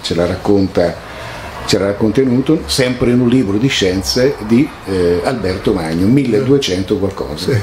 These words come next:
Speaker 2: l'anticipo.
Speaker 1: Quindi
Speaker 2: Sì.
Speaker 1: immaginiamo un po', e viene confutato, non viene confutato, cioè Alberto Magno spiega in realtà che cos'è,
Speaker 2: Sì.
Speaker 1: che non è la forza di gravità come appunto ce l'ha raccontata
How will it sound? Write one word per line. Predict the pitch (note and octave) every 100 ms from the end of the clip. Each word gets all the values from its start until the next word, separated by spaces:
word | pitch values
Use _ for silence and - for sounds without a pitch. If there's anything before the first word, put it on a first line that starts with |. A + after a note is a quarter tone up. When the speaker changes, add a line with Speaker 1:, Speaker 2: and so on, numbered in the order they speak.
| A#2 - - E3
Speaker 2:
l'anticipo. | A2+ C3 A#2 A2+ A#2 D3 B2 A2+ - - - F#2+ -
Speaker 1:
Quindi | A#2+ G#2 F2 - -
Speaker 2:
Sì. |
Speaker 1:
immaginiamo | G2+ G#2+ A#2 A#2 C3+ C#3+
un | A#2 G2+
po', | F2 -
e | C3
viene | C#3+ G#3 B2
confutato, | B2+ B2 C#3+ C3 A2+ G#2+
non | C#3+
viene | C#3 B2
confutato, | G#2+ G#2 - G2+ F2+ F#2
cioè | F#2+ F#2+
Alberto | G2 B2+ E3
Magno | B2 A2+ C3
spiega | - B2+ F#2+
in | G2
realtà | A#2 A#2 G2
che | - G2+
cos'è, | F2 G2+ A#2+ - - - - -
Speaker 2:
Sì. |
Speaker 1:
che | A#2
non | G#2 F3
è |
la | -
forza | - A#2 A#2 G#2+
di |
gravità | G#2 G2+ G2 G2 A#2+ C#3 -
come | A2+ A2
appunto | G#2 A2 A2 A2
ce | G#2 G2+
l'ha | G2
raccontata | G2+ - G2+ G2 G2 G2 F#2 F2+ -